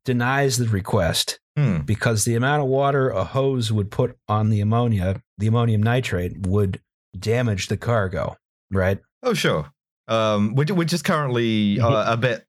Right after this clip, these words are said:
Speaker 2: on fire.
Speaker 1: It is on fire, yes.
Speaker 3: Only a bit, though, thank God.
Speaker 2: Mm-hmm.
Speaker 1: Well, the, the, the, the water would damage more of the cargo than what was currently on fire.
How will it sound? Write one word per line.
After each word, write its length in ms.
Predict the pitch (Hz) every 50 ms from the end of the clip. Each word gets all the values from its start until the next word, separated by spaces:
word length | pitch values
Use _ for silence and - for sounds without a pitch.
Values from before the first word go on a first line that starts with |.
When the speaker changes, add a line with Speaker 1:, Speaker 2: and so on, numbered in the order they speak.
| _ -
Speaker 2:
on 160 | 110 104 101
fire. 480 | 101 - - 107 95 82 76 73 71 - - _
Speaker 1:
It 120 | - 117 131
is 120 | 147 143 127
on 140 | 123 110 104
fire, 500 | - - 120 113 107 87 85 82 - - -
yes. 360 | 101 92 85 87 - - - _
Speaker 3:
Only 220 | - 139 147 156 151
a 40 | 131
bit, 180 | 151 151 -
though, 140 | 113 101 87
thank 180 | 90 95 90 -
God. 240 | 95 87 85 82 - - - - - 165
Speaker 2:
Mm-hmm. 240 | 165 180 160 139
Speaker 1:
Well, 220 | - 123 120 120 104
the, 340 | 101 117 117 78 113 131 127 -
the, 320 | 135 123 120 123 120 110 -
the, 300 | 127 127 123 123 120 117 113
the 80 | 127
water 340 | 123 127 143 147 143 139 131
would 160 | 123 120 113
damage 460 | 113 127 123 123 120 113 98 101 - -
more 300 | 104 113 120 123 120 107
of 60 | 104
the 80 | 101
cargo 460 | 92 - 113 107 101 98 101 104 98 98
than 160 | 98 98 98
what 140 | 101 98 95
was 160 | 98 95 -
currently 420 | - - - 110 113 107 95 98 95
on 180 | 90 90 95 104
fire. 500 | - 117 107 101 90 92 101 - -